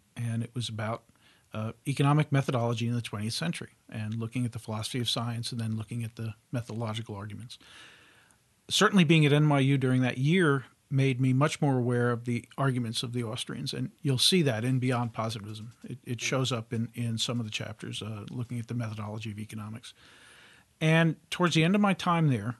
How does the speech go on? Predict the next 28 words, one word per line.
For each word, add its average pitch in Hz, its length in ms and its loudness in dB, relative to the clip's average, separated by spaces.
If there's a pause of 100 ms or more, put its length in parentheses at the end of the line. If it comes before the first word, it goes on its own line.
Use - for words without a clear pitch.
(120)
Jerry 139 300 0
O'Driscoll, 127 460 -2
who 127 80 -4
was 123 140 -2
on 117 120 -2
faculty 117 600 -6
at 113 80 -8 (160)
N 127 120 0
Y 113 120 -2
U 113 100 -2
at 107 80 -10
the 113 80 -18
time, 98 320 -14 (800)
uh, 113 380 -4
gave 143 200 0
me 160 260 2 (120)
a, - 20 -12
a, 123 380 -4 (140)
uh, - 360 -12
something 139 380 -2
that 127 120 -2 (260)
Terence 139 300 0
Hutchison, 151 420 2
who 151 100 2
you 131 120 0
mentioned, 123 360 0
had 120 180 0
written, 147 340 -2